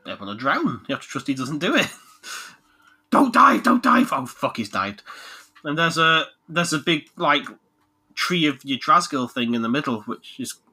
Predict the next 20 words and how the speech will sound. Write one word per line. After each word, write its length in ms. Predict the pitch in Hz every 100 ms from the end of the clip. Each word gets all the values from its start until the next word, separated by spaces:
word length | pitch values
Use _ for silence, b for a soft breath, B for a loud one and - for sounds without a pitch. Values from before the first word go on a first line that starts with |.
| _ _ _ -
which 260 | 135 120
is 140 | 135 120
called 440 | - 123 120 123
Elysium, 580 | 120 123 135 131 127 127
which 180 | 131 -
is, 80 | 123 120
I 80 |
suppose, 340 | 123 - 135 120
like, 200 | 120 104 _ -
heaven. 360 | - 120 120 - _ _ b b b b b _ _ -
But 140 | 107
no 140 | 120 123
one 100 | 117
goes 180 | 110 104
up, 100 | - -
no 60 | 135
one's 120 | 123
been 120 | 120
up 120 | 120
there. 200 | 117 110